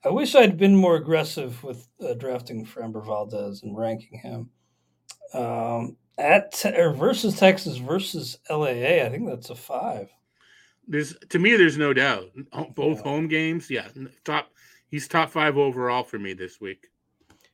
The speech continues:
Speaker 1: He's been unbelievable. And Chris Bubich is at home against Cleveland and at home against Detroit. So, uh, those are pretty good matchups for Bubich. How's he been pitching lately? Let me take a look.
Speaker 2: Uh, inconsistent.
Speaker 1: Yeah, not,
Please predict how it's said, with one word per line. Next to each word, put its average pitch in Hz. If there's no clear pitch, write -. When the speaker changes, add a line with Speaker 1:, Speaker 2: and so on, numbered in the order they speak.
Speaker 1:
He's -
been 117
unbelievable. 131
And 123
Chris -
Bubich 165
is 127
at 151
home 165
against 143
Cleveland 165
and 127
at 131
home 139
against 123
Detroit. 127
So, 117
uh, 113
those 131
are 127
pretty 123
good 117
matchups 117
for -
Bubich. 127
How's 208
he 196
been 127
pitching 113
lately? 101
Let 123
me 120
take -
a -
look. -
Speaker 2:
Uh, 175
inconsistent. 156
Speaker 1:
Yeah, 113
not, 123